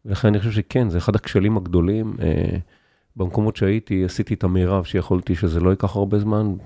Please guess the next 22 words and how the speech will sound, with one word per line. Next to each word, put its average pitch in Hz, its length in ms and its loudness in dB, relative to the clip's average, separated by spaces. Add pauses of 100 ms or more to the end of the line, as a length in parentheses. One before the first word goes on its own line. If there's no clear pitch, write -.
(120)
האמת 110 200 0
היא, 113 80 4
בהרבה 92 280 2
מקרים 98 300 2
הצלחתי, 104 540 -2
אבל 92 160 0
במקומות 92 480 2
שלא, 113 420 0
שהם 90 220 -2
מהדהדים 90 500 0
ומצלצלים 98 560 0
כל 101 160 0
הזמן, 117 300 0 (420)
זה 101 60 0
פגיעה 95 280 0
עמוקה 101 420 0
ב-, 80 320 0
בהבנה 87 420 0
מהי 87 180 0
מערכת 85 260 0
אכיפת 87 320 0
חוק. - 360 -2